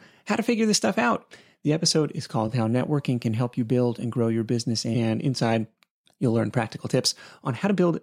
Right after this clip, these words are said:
business relationships that don't feel so transactional. A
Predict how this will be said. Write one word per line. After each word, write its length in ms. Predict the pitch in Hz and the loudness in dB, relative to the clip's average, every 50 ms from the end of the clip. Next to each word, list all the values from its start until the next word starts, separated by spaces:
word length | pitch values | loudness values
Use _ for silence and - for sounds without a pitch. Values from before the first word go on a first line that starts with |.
| - 147 | -6 -2
business 420 | 127 147 143 147 147 135 - - - | 0 0 2 2 0 0 -2 -2 0
relationships 600 | 127 123 123 123 - 131 120 - 147 135 - - | 0 0 0 0 -2 -4 -4 -4 -4 -4 -2 -4
that 180 | - 165 165 | -4 -4 -2
don't 400 | - 190 214 240 254 247 - - | 0 2 2 2 0 -2 -6 -14
feel 320 | - - - 165 180 175 160 | -16 -8 -4 -4 -2 0 0
so 480 | - - 156 151 156 156 151 139 143 - _ _ | 2 2 4 4 4 4 2 2 -2 -8 _ _
transactional. 800 | - - - 151 143 135 117 - 107 147 - - 190 196 226 214 | -8 -2 0 0 0 0 0 -2 -2 -2 -2 0 2 2 2 0
A 60 | 208 | 0